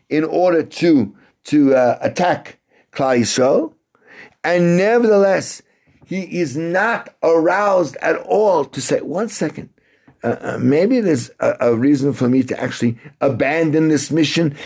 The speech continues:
and turn around and go home." And even after that, he tries again and again to curse Klal Yisrael. And instead of being able to curse,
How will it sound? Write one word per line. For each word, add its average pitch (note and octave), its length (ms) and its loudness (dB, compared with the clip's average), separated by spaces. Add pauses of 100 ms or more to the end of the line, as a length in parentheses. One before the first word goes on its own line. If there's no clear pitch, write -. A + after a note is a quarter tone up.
(140)
and D#3 240 -2
turn F#3 240 0
around D#3 440 2 (240)
and D3+ 200 0
go C#3+ 180 4
home." D#3 420 0 (520)
And G3+ 160 0
even E4+ 260 4
after E4+ 320 0
that, D#4+ 380 0 (140)
he A#3 140 -2
tries C#4 540 0
again D4+ 640 0
and D4+ 180 2
again D4 600 2 (220)
to A3 160 0
curse A#3+ 440 2
Klal F#3 320 0
Yisrael. B2+ 460 -2 (240)
And G#3+ 180 -2
instead A3 520 2
of B3 120 2
being G#3 220 0
able G3+ 200 2
to G3 120 -6
curse, C#4 480 0